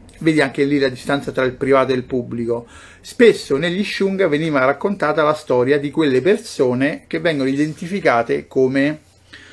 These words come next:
più vicine alla sessualità, quindi, per esempio, i personaggi femminili più comuni degli shunga sono le cortigiane o le prostitute, quindi elementi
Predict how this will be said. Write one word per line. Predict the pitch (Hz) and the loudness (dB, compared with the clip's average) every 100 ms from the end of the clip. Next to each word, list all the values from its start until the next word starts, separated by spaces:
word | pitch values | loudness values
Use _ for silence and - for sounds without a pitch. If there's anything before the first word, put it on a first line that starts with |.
| - - | -20 -10
più | 160 | -4
vicine | 160 185 151 143 151 151 | -2 -2 -2 0 0 0
alla | 131 131 | 0 0
sessualità, | 131 117 143 131 123 123 127 - - - - _ | -2 -4 0 0 2 0 0 -6 -20 -20 -20 _
quindi, | - 220 147 | 0 2 2
per | 139 170 | 2 0
esempio, | 170 143 127 - 120 - | 0 -2 -2 -2 -2 0
i | 202 | 0
personaggi | 185 - 170 151 | 0 0 -2 -2
femminili | 131 147 156 135 123 | -4 -4 -2 -2 -4
più | 180 180 | -6 -4
comuni | 165 160 147 127 | -4 -2 -2 -2
degli | 117 151 196 | -2 -2 -4
shunga | - 135 147 170 | -6 -4 -4 -2
sono | 131 143 180 180 - - - | -2 -2 -2 -4 -14 -20 -4
le | 127 | -2
cortigiane | 123 123 131 127 196 151 131 113 - - - | 0 -4 -6 2 2 2 -2 -8 -16 -8 0
o | 139 | 2
le | 127 | 2
prostitute, | 131 - 135 147 185 135 123 123 - - - - - | -2 -6 -4 0 2 2 -2 -4 -14 -20 -20 -20 -2
quindi | 220 185 156 | 2 4 4
elementi | 180 190 151 131 123 - 160 208 | 4 2 0 -2 -6 -6 -6 -6